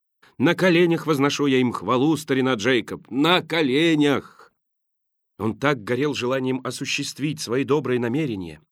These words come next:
и так был взволнован, что голос не повиновался ему, а лицо все еще было мокро от слез, ибо он рыдал навзрыд, когда старался умилостивить духа.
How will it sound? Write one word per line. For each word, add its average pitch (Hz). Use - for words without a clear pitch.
и 147
так 185
был 185
взволнован, 156
что -
голос 151
не 135
повиновался 143
ему, 107
а 104
лицо 135
все 175
еще 170
было 170
мокро 165
от 131
слез, 143
ибо 147
он 156
рыдал 143
навзрыд, 127
когда 101
старался 98
умилостивить 101
духа. 87